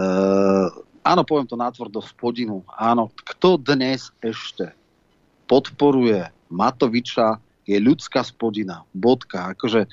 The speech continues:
neviem, koľko, e, máte poslucháčov z Oľana, tak tých naserem, ale ako stojí to za to. Ja už teraz si neberem servítky. Kto dnes ešte môže podporovať Matoviča, je totálna spodina. A za tým, za tým si jednoducho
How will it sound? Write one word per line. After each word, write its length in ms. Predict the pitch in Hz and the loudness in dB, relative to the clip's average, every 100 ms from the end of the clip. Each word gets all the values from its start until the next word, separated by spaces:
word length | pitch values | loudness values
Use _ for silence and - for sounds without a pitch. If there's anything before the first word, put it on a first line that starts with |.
| - - | -10 0
neviem, 400 | 139 156 139 - | 2 2 -2 0
koľko, 340 | 127 123 127 | 0 0 0
e, 160 | 117 107 120 113 110 101 | 0 0 -2 -2 -2 -2
máte 240 | 120 117 113 | -2 -2 -6
poslucháčov 720 | 117 120 127 - 113 - 101 | -8 -6 -4 -4 -4 -4 -8
z 80 | - | -4
Oľana, 480 | 113 120 123 135 - _ _ - | 0 2 2 0 -4 _ _ -20
tak 160 | - | -12
tých 160 | - 117 | -6 -4
naserem, 640 | 113 117 127 123 131 143 _ _ _ | -4 -4 -4 -2 -2 -6 _ _ _
ale 240 | 98 110 107 - | -4 -2 -2 -6
ako 100 | 113 | -10
stojí 300 | - 139 131 | 2 4 4
to 140 | 113 | 2
za 160 | 107 110 | 0 0
to. 160 | 110 104 | 0 0
Ja 140 | 117 | 0
už 160 | 120 - | -2 -2
teraz 260 | 123 117 | -2 -2
si 60 | 113 | -4
neberem 320 | 117 117 104 | -4 -2 -6
servítky. 560 | 98 104 104 104 - 101 | -4 -2 0 -2 -6 -12
Kto 220 | - 110 | -6 0
dnes 340 | 120 131 147 139 | 2 2 0 -4
ešte 240 | 131 123 | -10 -8
môže 340 | 110 113 120 113 | -6 -4 -4 -6
podporovať 800 | - 117 - 120 113 107 101 - _ _ _ _ _ _ _ | -8 -10 -4 -2 0 0 -2 -8 _ _ _ _ _ _ _
Matoviča, 800 | - 113 117 135 127 - 120 110 | 0 0 2 0 0 -2 0 0
je 160 | 104 101 | 0 -2
totálna 480 | 135 135 127 117 110 | -4 0 0 0 0
spodina. 640 | 107 - 107 104 98 85 80 | -4 -8 -8 -6 -8 -10 -10
A 180 | 95 107 | -6 -4
za 80 | 110 | -2
tým, 160 | 117 | -2
za 180 | 104 127 127 | 0 0 0
tým 140 | 117 | -4
si 240 | - 110 104 | -6 -6 -6
jednoducho 800 | 104 104 101 - 101 95 92 | -6 -10 -12 -10 -6 -6 -8